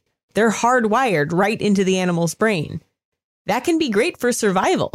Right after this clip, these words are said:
say if you're a baby bat that has to quickly escape a hungry cat. But innate senses are usually not adaptable.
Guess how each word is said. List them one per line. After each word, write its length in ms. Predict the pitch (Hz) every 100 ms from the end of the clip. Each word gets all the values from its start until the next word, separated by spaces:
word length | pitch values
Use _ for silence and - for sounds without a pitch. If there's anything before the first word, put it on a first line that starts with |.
| 175
say 360 | - - 175 214
if 120 | 196
you're 140 | 185 190
a 40 |
baby 380 | 165 170 165 165
bat 320 | 156 220 277
that 120 | 190
has 200 | 175 196
to 80 | 196
quickly 460 | - 214 208 190 165
escape 440 | - - 214 220
a 60 | 180
hungry 380 | 165 208 180
cat. 480 | 165 - 262 - - - _ _ _ _ _ _ -
But 320 | 330 359 -
innate 440 | 220 226 233 339
senses 520 | - 175 165 - 170 170
are 80 |
usually 460 | 185 240 359 392 392
not 300 | 240 196 202
adaptable. 920 | - 170 151 185 196 - 156 - -